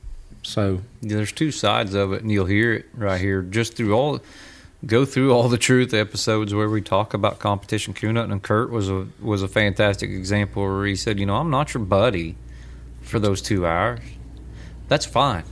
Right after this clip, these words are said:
Speaker 2: I'm not your buddy for those two hours either."
Speaker 1: Me
Speaker 2: You know,
Speaker 1: either.
Speaker 2: sometimes
Speaker 1: Me
Speaker 2: I'll
Speaker 1: either.
Speaker 2: cut up and stuff like that, but it, I'm trying to win that cast. You know, I'm trying to win.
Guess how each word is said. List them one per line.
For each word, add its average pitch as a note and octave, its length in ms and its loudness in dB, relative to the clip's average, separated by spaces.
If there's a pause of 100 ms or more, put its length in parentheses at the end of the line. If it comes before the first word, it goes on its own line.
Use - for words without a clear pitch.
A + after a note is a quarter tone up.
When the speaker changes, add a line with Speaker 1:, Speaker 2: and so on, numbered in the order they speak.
(500)
Speaker 2:
I'm C3+ 200 4
not F#2+ 160 2
your F#2+ 100 0
buddy F#2 280 2
for - 120 -8
those F#2+ 160 -2
two G2 240 0
hours F2+ 320 2
either." G2+ 340 2
Speaker 1:
Me A2 140 4
Speaker 2:
You A#2+ 100 6
know, B2+ 60 6
Speaker 1:
either. - 100 0
Speaker 2:
sometimes C3+ 380 4
Speaker 1:
Me C#3+ 120 8
Speaker 2:
I'll D3+ 100 6
Speaker 1:
either. A#2+ 140 2
Speaker 2:
cut G#2+ 200 4
up G#2+ 220 4
and - 100 -10
stuff - 300 0
like G2+ 160 0
that, A2 180 4
but G#2+ 140 0
it, A#2 120 -2 (300)
I'm D#3+ 160 2
trying D3+ 220 4
to A#2+ 80 2
win A#2 220 4
that - 180 -4
cast. G2+ 500 0 (260)
You G#2 140 -4
know, F#2+ 140 -2
I'm A#2 120 -2
trying A#2+ 220 0
to A#2 80 0
win. G#2+ 320 0